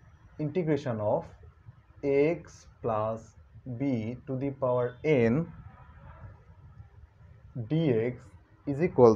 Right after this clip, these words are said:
to x plus b n plus one over, over n plus one into a। এটা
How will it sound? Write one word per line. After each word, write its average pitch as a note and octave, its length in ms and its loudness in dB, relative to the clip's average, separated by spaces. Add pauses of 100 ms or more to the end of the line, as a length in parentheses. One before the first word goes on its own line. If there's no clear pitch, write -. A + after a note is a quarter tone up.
(100)
to B2 80 6 (3250)
x - 20 -10 (320)
plus A#2 340 -2 (480)
b - 20 0 (1300)
n - 20 -4 (220)
plus D#3 260 -4 (420)
one A2 140 -6 (800)
over, G#2+ 340 -4 (1600)
over A2 320 -4 (480)
n - 20 -2 (160)
plus E3 280 -4 (440)
one A2+ 100 -4 (360)
into B2+ 320 -4 (300)
a। - 20 0 (1300)
এটা C3+ 120 4